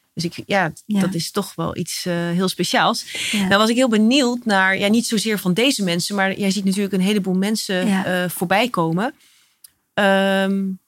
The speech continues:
Speaker 1: zie jij een soort rode draad bij mensen met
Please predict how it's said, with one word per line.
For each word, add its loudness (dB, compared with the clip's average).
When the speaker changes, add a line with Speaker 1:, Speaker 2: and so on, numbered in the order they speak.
Speaker 1:
zie 0
jij 2
een 0
soort 0
rode 2
draad -2
bij 0
mensen -2
met -4